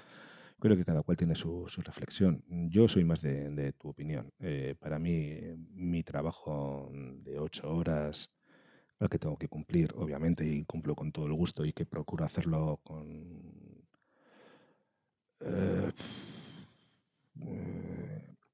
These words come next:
aparte de bien, intento llevarlo lo mejor posible, que no me angustie mi trabajo, porque conozco mucha gente que es infeliz en el trabajo y dices, "Hostias, macho,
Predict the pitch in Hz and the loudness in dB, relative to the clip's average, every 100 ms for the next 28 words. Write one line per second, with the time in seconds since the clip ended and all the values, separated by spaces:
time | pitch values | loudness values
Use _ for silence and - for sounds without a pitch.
0 | - _ - - 98 101 87 85 95 82 | -18 _ -2 4 8 10 12 12 10 10
1 | 78 - - 98 90 87 92 90 90 85 | 4 -10 -10 -6 -4 0 2 2 2 2
2 | 80 90 85 90 85 80 82 82 82 - | 2 4 6 8 8 6 2 0 2 4
3 | 82 80 80 87 80 82 92 - 80 76 | 4 4 4 4 4 4 2 2 -4 -2
4 | 73 80 92 76 - - 67 - 76 - | 4 4 4 2 -6 -12 -12 -8 -8 -6
5 | 78 - - 73 73 78 76 - 73 76 | -8 -6 -4 -2 -2 -2 -4 -2 -4 -2
6 | 71 69 76 92 71 73 - - - - | -4 -4 0 0 0 -6 -8 -12 -12 -12
7 | - 76 - | -10 -10 -10